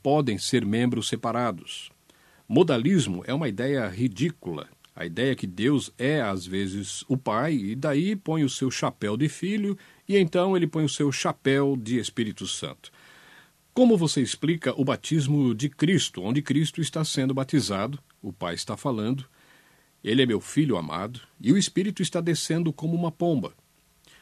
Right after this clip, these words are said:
Um probleminha para os modalistas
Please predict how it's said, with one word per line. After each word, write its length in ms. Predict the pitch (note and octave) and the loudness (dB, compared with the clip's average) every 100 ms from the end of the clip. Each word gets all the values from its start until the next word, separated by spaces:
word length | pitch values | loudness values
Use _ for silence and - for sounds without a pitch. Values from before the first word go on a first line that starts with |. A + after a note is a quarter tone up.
| _ _ _ _ _ _ | _ _ _ _ _ _
Um 140 | D#3+ D#3 | -8 0
probleminha 600 | F#3 G3 G#3 C3 F3 G#2+ | 2 6 6 6 4 2
para 200 | G2 G2 | 0 -2
os 100 | F#2 | -2
modalistas 960 | G2+ A#2+ G2 A2+ C3+ - D2 - - | -2 -2 0 0 -2 -6 -12 -14 -16